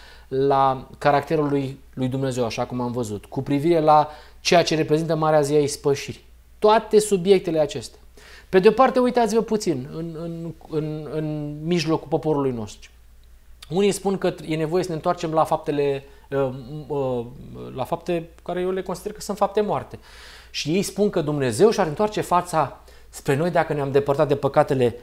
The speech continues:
uh, personale, favorite sau demina-, denominaționale. E nevoie să ne întoarcem la fapte și să fim foarte serioși. Alții spun: „Nu, mă, fraților,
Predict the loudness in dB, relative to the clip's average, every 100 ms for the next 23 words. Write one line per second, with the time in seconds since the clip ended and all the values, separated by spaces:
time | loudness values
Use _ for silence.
0 | -18 -20 -8 -4 -2 0 -2 -2 0 2
1 | 2 2 4 4 6 4 4 0 -2 0
2 | 2 4 2 2 -2 2 2 2 0 -2
3 | -4 0 2 2 0 -4 -6 -10 -4 -2
4 | 0 0 -2 -2 -2 -4 -4 -16 -20 -12
5 | -6 -4 4 6 4 -6 -10 -6 -4 2
6 | 2 2 -4 -2 -4 -2 -2 -2 -2 -4
7 | -6 -8 -14 -20 -8 -8 -8 -14 -12 -14
8 | -10 -10 -8 -10 -10 -12 -14 -18